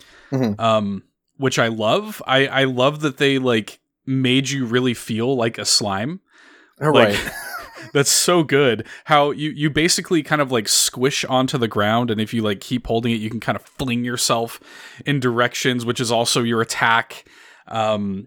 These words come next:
Speaker 2: you can, like, pick up and throw items, you can stack items. Like, it, it just, they, they do a good job of, like, making that feel really good. Not easy. <laughs>
Speaker 1: Right,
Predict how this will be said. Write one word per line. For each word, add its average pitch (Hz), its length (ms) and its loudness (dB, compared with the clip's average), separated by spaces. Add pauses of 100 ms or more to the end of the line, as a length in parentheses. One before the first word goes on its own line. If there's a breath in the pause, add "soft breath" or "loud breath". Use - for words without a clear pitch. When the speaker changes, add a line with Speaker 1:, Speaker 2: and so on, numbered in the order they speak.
Speaker 2:
you 123 140 0
can, 117 220 0
like, 104 220 -4
pick 127 200 -2
up 123 220 0
and 101 120 -4
throw 117 300 0
items, 120 440 2
you 113 60 -8
can 98 140 -12
stack 117 500 0
items. 113 720 -2 (400 loud breath)
Like, 110 400 -2
it, 120 240 -2
it 120 140 -4
just, 135 300 0
they, 127 140 0
they 127 200 -2
do 147 240 2
a 165 40 0
good 139 200 0
job 113 360 4
of, 107 120 -6
like, 107 180 -2
making 110 360 -2
that 101 200 -4
feel 107 480 -6
really 95 300 -8
good. 90 400 -12 (800 soft breath)
Not 127 180 4
easy. 107 380 -4 (480)
<laughs> - 300 -8
Speaker 1:
Right, 131 320 6